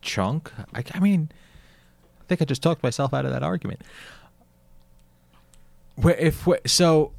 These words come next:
all right, W W E does a pay-per-view, and the excitement comes from the screaming and the, the ruckus of the crowd and, and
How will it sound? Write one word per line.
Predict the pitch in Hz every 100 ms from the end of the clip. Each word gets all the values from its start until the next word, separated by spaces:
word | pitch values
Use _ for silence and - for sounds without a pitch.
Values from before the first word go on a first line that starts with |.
| -
all | 143
right, | 123 107 - - - - - -
W | 113 143 175
W | 151 139 131 120 110 - - - -
E | 117 107 98 95 - - - -
does | - 107 92
a |
pay-per-view, | - 131 127 117 85 87 82 80 - _ - - - - _ _ _
and | 113 110 107 104 104 - - -
the | 92 110
excitement | 104 - - 151 147 151 131
comes | 139 123 -
from | 120 110
the |
screaming | 98 - 135 131 131 123
and | 104
the, | 104
the | 90 98
ruckus | 90 120 - -
of | 87
the | 101
crowd | - 117 101 95 90
and, | 90 87
and | - 92 90 90